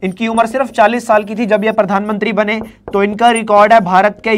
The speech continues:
यंगेस्ट प्राइम मिनिस्टर का, the youngest prime minister of India। भारत के यंगेस्ट प्राइम मिनिस्टर रहे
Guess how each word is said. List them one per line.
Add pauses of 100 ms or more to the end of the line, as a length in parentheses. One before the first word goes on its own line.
(280)
यंगेस्ट
प्राइम
मिनिस्टर
का, (1300)
the (100)
youngest
prime
minister
of
India। (520)
भारत
के
यंगेस्ट
प्राइम
मिनिस्टर
रहे